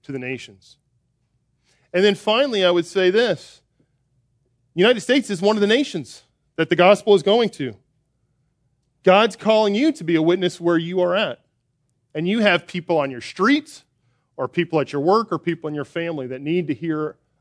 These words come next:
about repentance for the forgiveness of sins.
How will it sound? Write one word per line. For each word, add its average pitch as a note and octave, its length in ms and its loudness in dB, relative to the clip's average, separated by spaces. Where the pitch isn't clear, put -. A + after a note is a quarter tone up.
about D#3+ 580 0
repentance F3 580 -2
for D#3+ 140 -10
the C#3 80 -4
forgiveness C3+ 480 -12
of A#2+ 80 -20
sins. A2 500 -20